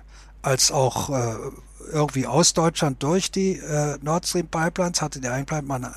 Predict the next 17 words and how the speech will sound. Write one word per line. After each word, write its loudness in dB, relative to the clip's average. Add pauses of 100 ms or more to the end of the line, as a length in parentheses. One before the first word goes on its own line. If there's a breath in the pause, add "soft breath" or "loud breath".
(220)
hatte -4
jetzt 0
mit -6
etwas, -2
was -2
nichts 4
mehr 4
wert 6
war -10
für -8
Russland, -4 (420 loud breath)
konnte 2
man 4
sagen 0
zu -2
den -8
Polen, -4